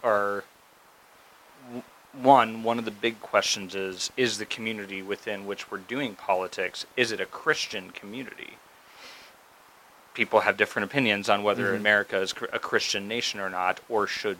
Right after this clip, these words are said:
Speaker 1: be. And so that's a part of the conversation, too, is how do we legislate for people who may or may not have the same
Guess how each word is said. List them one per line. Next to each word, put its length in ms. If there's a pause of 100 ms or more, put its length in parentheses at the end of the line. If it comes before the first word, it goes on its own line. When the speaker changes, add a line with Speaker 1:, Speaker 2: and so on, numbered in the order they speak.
(100)
Speaker 1:
be. 360 (160)
And 200
so 200 (140)
that's 500 (580)
a 60
part 340
of 100
the 80
conversation, 840
too, 380
is 220
how 200
do 60
we 140
legislate 720
for 120
people 380
who 80
may 200
or 80
may 160
not 240
have 200
the 60
same 320